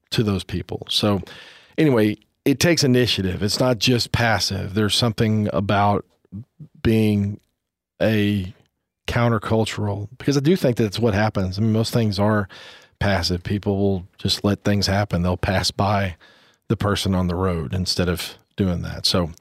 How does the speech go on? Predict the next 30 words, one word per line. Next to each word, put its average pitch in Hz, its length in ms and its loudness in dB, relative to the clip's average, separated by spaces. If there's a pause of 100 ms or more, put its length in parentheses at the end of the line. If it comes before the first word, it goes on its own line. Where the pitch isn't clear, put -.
(420)
and 139 160 4
then 151 100 4
the 143 80 4
last 147 360 4
thing 139 200 4
was, 117 280 2 (340)
<laughs> 123 320 -2
speaking - 400 -2
of 98 120 -6
beyond 110 380 2
politics, 101 560 -2 (520)
um, 104 460 2 (1500)
try 165 140 2
to 147 60 4
talk 139 200 2
with 110 80 2
my, 110 160 4 (180)
with 123 260 2
my 110 140 2
kids, 110 500 4
you 107 100 4
know, 104 400 2 (140)
um, 104 520 2 (420)
it 135 220 2
is 165 260 6
important 139 500 2
for 117 200 2
us 110 260 2
to 117 100 2
remember 101 680 0